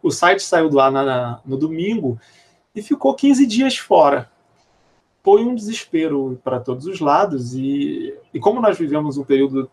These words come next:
é, desse desgoverno tremendo do Brasil, então a gente tem ainda mais preocupação, né? A Biblioteca Nacional tá há décadas sofrendo com pouco investimento, imagina agora. Então foi um baque, assim, no Twitter,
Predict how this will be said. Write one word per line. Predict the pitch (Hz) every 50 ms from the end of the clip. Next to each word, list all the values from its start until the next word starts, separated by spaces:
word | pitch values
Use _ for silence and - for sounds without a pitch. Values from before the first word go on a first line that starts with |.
| _ -
é, | 139 123 123 120 120 117 117 117 113 113 - - -
desse | 131 123 151 185 208 202 -
desgoverno | 156 147 156 147 131 143 139 135 123 160 208 240 226 226 220 208 170 156 143
tremendo | - - 165 156 139 139 147 160 190 226 247 233 -
do | 135 127 117
Brasil, | 113 120 117 110 104 113 147 190 214 202 156 123
então | - 160 175
a | 175
gente | 156 151 175 185 - - _
tem | 196 196
ainda | 196 208 214 214
mais | 196 190 185 170 - -
preocupação, | - 240 240 240 - - 285 269 - - - 180 180 170
né? | 180 196 - - _ - - _ _ _ _ -
A | 131
Biblioteca | 135 143 143 147 143 151
Nacional | 156 156 - 156 156 160 175
tá | 170 190 202 220
há |
décadas | 202 170 156 160 - - - 220 202 214 208 -
sofrendo | - - - - 233 226 - - - 190 170 180 196 208 233
com | - - 240
pouco | 233 - 233 233 233 254
investimento, | 254 240 262 233 - - 262 214 196 185 180 175 - _ 175
imagina | 156 156 147 131 123 127 175 196 233
agora. | 254 214 160 143 143 131 - - _ _ _ _ - - _ - _ _ _ _ _ _ _
Então | - 170 180
foi | - - 185 196
um | 185
baque, | 160 156 160 175 202 196 - 165
assim, | - - - 160 160 156
no | 170 180
Twitter, | 185 _ - 165 175 175 185 175 170 - 151 139 131 123 110